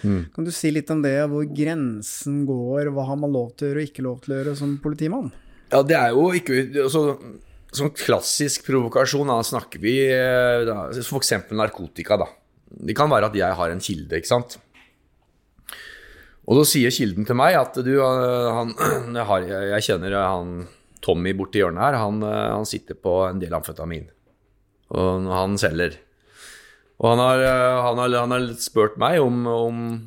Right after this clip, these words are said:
Speaker 1: om jeg kjenner, om jeg kjenner noen som han kan selge til. Og så, så sier da politimannen, "Ja, men det, det kan vi få til et eller annet." Så, så, så, så lager vi en, en,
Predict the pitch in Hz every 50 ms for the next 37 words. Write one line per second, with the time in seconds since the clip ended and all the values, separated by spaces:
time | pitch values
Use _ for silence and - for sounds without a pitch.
0 | 113 - - 113 113 104 101 - - 113 98 95 90 87 95 95 - 107 104 104
1 | 104 95 92 98 - - 104 92 90 95 117 135 190 196 180 - 135 127 127 123
2 | 123 120 113 - _ _ _ _ _ _ _ _ - - 110 - 131 123 - 117
3 | 90 - - 95 85 73 - - _ _ _ _ _ _ _ _ _ _ _ _
4 | - - - - - - - - - _ _ _ _ _ - - 156 160 151 -
5 | - 156 151 147 147 147 147 147 147 147 147 147 147 147 147 147 147 143 143 143
6 | 139 139 131 147 143 - - 135 127 120 120 117 117 117 120 117 120 120 120 -
7 | 123 110 113 117 123 143 160 160 147 143 135 127 127 127 131 127 127 131 131 135
8 | 131 131 135 135 131 131 - 113 92 - - 80 - - - 110 101 98 98 -
9 | - 120 117 113 123 123 120 110 - - 123 117 113 - 135 123 110 92 82 85
10 | 90 95 101 101 104 104 104 104 104 104 101 104 104 104 104